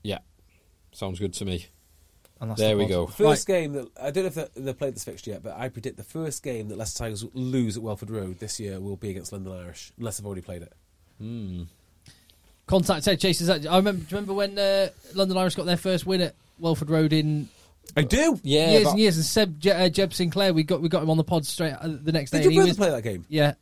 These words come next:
Speaker 2: uh, and he was absolutely steaming.
Speaker 3: I
Speaker 2: And was, it was a
Speaker 3: paid
Speaker 2: house of London Irish players, and was, he painted us a beautiful picture of just players that had had a massive bender the night
Speaker 3: So,
Speaker 2: before.
Speaker 3: that,
Speaker 2: <laughs>
Speaker 3: okay, so that phone call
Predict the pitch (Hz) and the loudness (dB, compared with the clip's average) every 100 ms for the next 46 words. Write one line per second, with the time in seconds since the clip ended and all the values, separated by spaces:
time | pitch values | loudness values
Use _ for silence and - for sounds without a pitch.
0 | _ _ - 143 156 151 156 147 - 165 | _ _ -10 -6 -2 0 2 0 -2 -4
1 | 165 165 - 170 160 139 143 - - 165 | -4 -6 -4 -2 0 0 -4 -4 -2 0
2 | 151 131 113 - _ - 160 196 - _ | 0 0 -4 -8 _ -4 0 0 -2 _
3 | 160 160 165 165 160 160 180 170 156 151 | 2 4 6 4 4 6 4 2 2 2
4 | 160 156 156 143 143 135 139 143 - - | 4 4 2 2 0 2 2 0 -2 -16
5 | - 160 180 180 170 160 143 190 175 165 | -8 -2 0 0 0 -4 -4 -4 -2 0
6 | 180 165 135 127 117 131 123 - 131 117 | 0 0 -4 -4 -2 -4 -4 -2 -2 -4
7 | - - _ _ - 156 139 120 120 117 | -8 -18 _ _ -6 -2 0 -2 -4 -2
8 | 123 120 131 139 120 - 131 117 135 127 | -2 0 0 -2 -4 -4 -4 -4 -2 -2
9 | 120 113 117 117 - 160 123 113 - - | -2 -4 -4 0 4 4 2 -6 -10 -4
10 | 143 247 233 - 110 - - 131 104 - | 0 0 -2 -6 -6 -6 -4 -4 -4 -8
11 | _ - - 156 127 - - - _ _ | _ -10 -6 -4 -6 -14 -20 -20 _ _
12 | _ _ _ _ 131 165 262 - - - | _ _ _ _ -10 -4 -4 -4 -14 -6
13 | 226 208 185 - 95 147 | 0 0 -2 -10 -10 -12